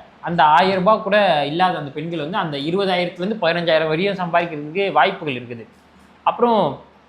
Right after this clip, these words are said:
தமிழ்நாட்டுல பாதுகாப்பை வந்து பலப்படுத்துறது மூலியமா அந்த டுவெல் ஹவர்ஸ்ன்ற அந்த ஒர்க்கிங் <clears throat> ஃபேக்டரிஸோ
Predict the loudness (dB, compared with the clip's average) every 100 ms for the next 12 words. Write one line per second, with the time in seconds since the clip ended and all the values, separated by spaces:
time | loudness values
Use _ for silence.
0 | _ 0 2 2 2 2 0 4 2 4
1 | 2 2 0 0 2 2 4 0 -2 -6
2 | -6 -6 -6 -2 0 0 -4 -16 _ _
3 | -6 -6 0 2 4 4 4 0 -6 0
4 | 2 2 2 2 0 0 -2 0 -8 -8
5 | -12 _ 0 0 -4 -10 _ -4 0 0
6 | 2 0 0 -8 0 0